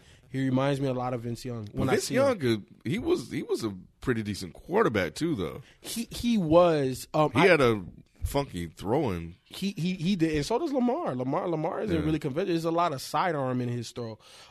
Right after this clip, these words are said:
Speaker 1: Uh, but, but he reminds me a lot of Vince Young. And Vince Young was obviously successful in the league. So
Speaker 2: Mm-hmm.
Speaker 1: I, I'm not saying,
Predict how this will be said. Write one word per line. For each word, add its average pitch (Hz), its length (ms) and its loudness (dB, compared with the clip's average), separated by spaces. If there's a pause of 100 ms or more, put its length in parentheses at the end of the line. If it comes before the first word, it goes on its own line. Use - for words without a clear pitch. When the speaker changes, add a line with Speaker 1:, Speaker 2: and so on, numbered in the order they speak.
(120)
Speaker 1:
Uh, 160 180 8 (100)
but, 170 200 2
but 160 120 6
he 180 200 2
reminds 165 420 6
me 151 80 4
a 131 80 2
lot 131 200 0
of 117 80 -2
Vince 120 260 -4
Young. 113 240 -6 (260)
And 151 120 2
Vince 185 200 6
Young 247 220 2
was 143 200 2
obviously 135 440 -4
successful - 560 -8
in 120 60 -2
the 113 80 -6
league. 110 200 -6
So 135 120 0
Speaker 2:
Mm-hmm. 139 80 2
Speaker 1:
I, 190 100 2
I'm 202 100 -2
not 202 160 -2
saying, 160 200 -6